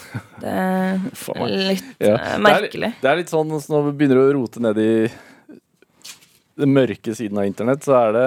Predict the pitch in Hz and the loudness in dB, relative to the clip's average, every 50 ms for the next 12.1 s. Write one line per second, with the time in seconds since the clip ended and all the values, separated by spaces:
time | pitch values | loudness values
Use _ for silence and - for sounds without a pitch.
0 | 131 123 123 123 127 165 - _ _ _ _ _ _ - - - 127 - - 110 | 2 2 0 -2 -4 -6 -10 _ _ _ _ _ _ -20 -18 -16 -16 -16 -16 -18
1 | 110 - _ - 123 120 120 110 110 117 131 131 123 123 120 117 139 139 135 151 | -20 -20 _ -8 -4 -2 0 0 2 4 4 4 4 2 2 0 2 2 4 2
2 | 196 - - _ _ _ _ - 208 226 233 240 247 254 254 262 262 240 254 254 | 2 0 -6 _ _ _ _ -4 0 2 4 4 4 4 2 0 -2 -2 0 0
3 | 254 254 262 254 240 240 226 220 214 233 240 226 202 196 190 190 - 202 208 196 | 0 0 0 -2 -4 -10 -18 -12 -8 -4 -2 -2 0 0 0 0 -2 -4 -4 -4
4 | 185 180 - 185 165 156 143 143 156 160 156 151 151 151 151 190 180 - - - | -6 -6 -4 -4 -6 -4 -6 -6 -6 -6 -6 -4 -4 -4 -6 -6 -10 -14 -14 -6
5 | - 135 127 135 175 190 190 190 190 190 190 190 185 185 185 185 185 185 185 185 | 0 2 2 2 2 0 -2 -2 -2 0 0 0 0 -2 -2 -4 -4 -4 -6 -6
6 | 185 185 190 180 175 - _ _ _ _ _ _ _ _ _ _ _ _ _ _ | -6 -6 -8 -8 -10 -14 _ _ _ _ _ _ _ _ _ _ _ _ _ _
7 | _ _ - 214 208 214 226 208 196 185 185 185 185 190 190 202 190 202 185 180 | _ _ -2 2 2 2 4 4 2 2 2 0 -2 -2 -2 -4 -6 -4 -4 -6
8 | 180 180 190 185 185 185 175 175 175 175 180 175 170 - 185 175 190 185 185 185 | -4 -4 -4 -4 -4 -4 -4 -4 -4 -2 -2 -2 -2 -4 -6 -6 -6 -4 -4 -2
9 | 180 180 175 175 180 180 180 190 208 208 190 180 180 175 175 175 175 175 175 - | 0 0 0 -2 -4 -6 -10 -10 -8 -6 -4 -2 -2 -2 -2 -2 -4 -4 -6 -6
10 | 185 170 - - 196 185 190 196 185 185 180 175 170 170 170 170 170 170 175 175 | -8 -10 -8 -6 -4 0 2 2 2 2 0 -2 -4 -6 -6 -6 -6 -4 -6 -6
11 | 170 - 185 175 175 170 170 170 160 - - 170 170 170 170 170 170 170 170 170 | -6 -6 -4 -4 -4 -4 -4 -6 -6 -6 -6 -4 -4 -4 -4 -4 -4 -4 -4 -4
12 | 165 | -6